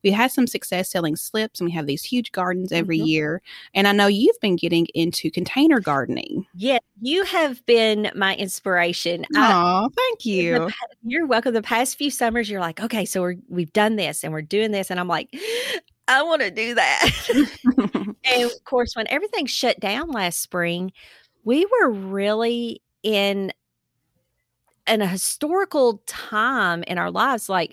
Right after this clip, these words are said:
Speaker 2: I didn't know what we were gonna be going into.
Speaker 1: Yeah.
Speaker 2: And I needed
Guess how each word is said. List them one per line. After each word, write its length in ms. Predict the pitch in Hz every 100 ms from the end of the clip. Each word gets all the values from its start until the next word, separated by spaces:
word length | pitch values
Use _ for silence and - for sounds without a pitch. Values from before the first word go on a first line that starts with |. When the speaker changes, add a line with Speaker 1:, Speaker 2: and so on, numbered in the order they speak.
| -
Speaker 2:
I 140 | 151 254
didn't 300 | 339 247 226
know 680 | 202 196 196 196 185 185 190 _ _ _ _ _ _
what 360 | 196 202 214 -
we 180 | 208 196
were 180 | 180
gonna 360 | 170 180 170 165
be 180 | 165 156
going 340 | 160 156 156
into. 580 | - 202 196 - 147 - - - - -
Speaker 1:
Yeah. 240 | 170 - 180
Speaker 2:
And 180 | 214 196
I 180 | 196 202
needed 880 | 208 214 214 220 214 214 208 196